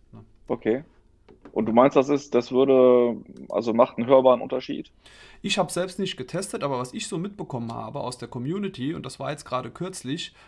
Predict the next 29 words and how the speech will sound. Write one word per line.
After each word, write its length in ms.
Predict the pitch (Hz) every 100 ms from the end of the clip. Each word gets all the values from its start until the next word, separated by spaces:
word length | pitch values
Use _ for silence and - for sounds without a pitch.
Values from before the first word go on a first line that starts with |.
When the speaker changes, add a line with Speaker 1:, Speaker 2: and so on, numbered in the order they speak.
| _ -
Speaker 1:
ähm, 280 | 147 147
definitiv 720 | - 147 175 165 160 180 180 -
scheint 260 | 131 123
das 100 | 135 -
der 100 | 143
Fall 200 | 156 175
zu 120 | 131
sein, 240 | 92 - _ -
ja. 180 | 117 - -
Speaker 2:
Okay, 340 | 139 123 101 131
Speaker 1:
Und, 320 | 123 117 117
Speaker 2:
cool. 240 | 117 -
Speaker 1:
äh, 40 | - - _ _ _ -
die 360 | - - 120 101
Austauschnadel 960 | 113 151 165 160 - 135 143 147 147
von 180 | 143 143
dem 120 | 127
blauen 280 | 127 120 139
ist 100 | 139
natürlich, 480 | 131 - 131 127 -
äh, 80 | 123
günstiger, 560 | 147 147 143 135 131
wie 120 | 131 127
wenn 80 | 127
man 140 | 127
sich 180 | 127 -
den 140 | 127
kompletten 500 | 127 117 131 135 123
Tonabnehmer 680 | 110 120 104 104 110 107 95